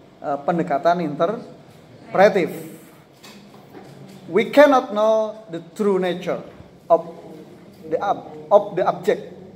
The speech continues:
spread from our perception of it. Nah, nah, interpret-, pendekatan interpretif itu metodenya memang kualitatif.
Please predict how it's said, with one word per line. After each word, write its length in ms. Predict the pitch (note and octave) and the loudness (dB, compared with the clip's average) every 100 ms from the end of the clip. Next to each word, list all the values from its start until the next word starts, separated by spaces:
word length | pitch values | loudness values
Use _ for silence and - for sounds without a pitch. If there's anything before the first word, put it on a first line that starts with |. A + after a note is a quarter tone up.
| - | -20
spread 600 | - F3+ G#3 G#3 - - | -10 -2 0 -2 -6 -12
from 240 | E3 D#3+ | -4 -2
our 220 | D#3+ D#3 D#3 | -2 -4 -4
perception 560 | D#3 - E3 F3+ E3 | -6 -4 -4 -4 -6
of 160 | - - - | -6 -8 -8
it. 160 | D3 - - - - - - - - - - - - - - - - | -10 -10 -20 -20 -20 -20 -20 -20 -20 -20 -20 -20 -20 -20 -20 -20 -20
Nah, 400 | - C#3+ D3+ C#3 B2+ - - - - - - - - | -14 -6 -4 -4 -8 -18 -20 -20 -20 -20 -20 -20 -12
nah, 180 | E3+ A3 C4+ | 2 4 4
interpret-, 560 | B3+ C4+ B3+ C4 - | 6 4 4 0 0
pendekatan 480 | B3 A#3 A#3+ A#3+ B3 | 2 4 6 4 4
interpretif 400 | B3 C#4 D4+ A3+ | 2 2 2 2
itu 260 | G3 F3+ G3+ C#4+ - - - - - - | 0 0 2 0 -2 -16 -20 -20 -20 -12
metodenya 640 | G3+ A3 A3 A#3+ G3+ F#3+ C#4 | 0 2 6 6 6 4 2
memang 400 | B3+ C4 C4 - | 2 0 -2 6
kualitatif. 720 | B3 A3+ A3 F#3+ A#3+ A3+ F#3 | 8 8 6 0 2 2 2